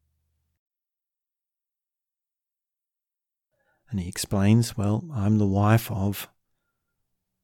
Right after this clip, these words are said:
this person, this patient, and I need to make some difficult decisions. And I'd like to ask you." And the doctor is understanding.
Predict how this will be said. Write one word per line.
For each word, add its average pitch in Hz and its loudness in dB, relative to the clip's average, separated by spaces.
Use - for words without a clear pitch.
this 110 -4
person, 104 -2
this 104 -8
patient, - -4
and 101 -10
I 92 -10
need 104 -2
to 107 -6
make 101 -2
some 92 -8
difficult 113 2
decisions. 95 -6
And 98 -14
I'd 95 -10
like 101 0
to - -8
ask 98 -2
you." - -8
And 104 -10
the 90 -8
doctor 104 -2
is 98 -6
understanding. 98 -4